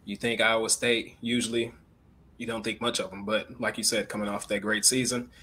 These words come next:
you think that will kinda catapult them into an even better season coming up, especially with those players coming back, and that just didn't happen. And so,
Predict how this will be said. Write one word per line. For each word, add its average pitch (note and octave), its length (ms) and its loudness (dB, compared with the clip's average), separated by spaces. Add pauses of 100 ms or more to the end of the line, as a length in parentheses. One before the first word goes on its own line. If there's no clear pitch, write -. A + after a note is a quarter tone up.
(280)
you A#2 120 -2
think A2 220 -2
that A2+ 100 4
will G#2+ 100 0
kinda G#2 220 -4
catapult G#2+ 540 -2
them G#2 120 -2
into G2+ 320 -2
an F#2+ 80 -6 (100)
even G#2+ 220 -2
better G#2+ 240 0
season G2+ 300 2
coming G#2 260 -4
up, A2+ 300 0 (320)
especially A2+ 340 0
with G#2 140 -4
those G2+ 220 0
players G#2 280 2
coming G2 280 -4
back, G2+ 280 2
and G2 140 -4
that G#2 140 -4
just - 180 -4
didn't G#2 160 -4
happen. G2 340 -2
And - 140 -4
so, F#2+ 220 -2